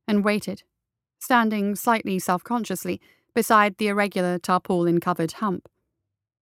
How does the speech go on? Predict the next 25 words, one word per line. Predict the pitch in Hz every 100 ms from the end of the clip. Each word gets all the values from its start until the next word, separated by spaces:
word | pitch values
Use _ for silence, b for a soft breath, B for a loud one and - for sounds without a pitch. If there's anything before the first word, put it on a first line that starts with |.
| _ _ _ _ _
A | 247
short, | - 254 233 -
stout | - 254 233 214
fellow | - 180 170 170
wearing | 185 190 185 185
a | 180
guardsman's | 190 185 180 180 175 170
outfit | 180 - - 175 -
with | 180 170
captain's | - 190 - 175 170
pips | - 190 - -
and | 175 165
cap | - 196 - _ _ _ _
strode | - 226 208 190
briskly | 226 - - 165 170
into | 170
the | 185
mortuary, | 185 202 - 180 170 175 - _ _ _ _
trailed | - 202 180 180 180
by | 185
the | 175
despondent | 190 - 220 190 170 180
Sebastian. | - 185 208 - 175 175 - _ _ _ _ _ _ _ _ _ _ _ _
"Doctor | 190 170 165 - 190
McMorning," | 196 - 185 175 170 160 156 151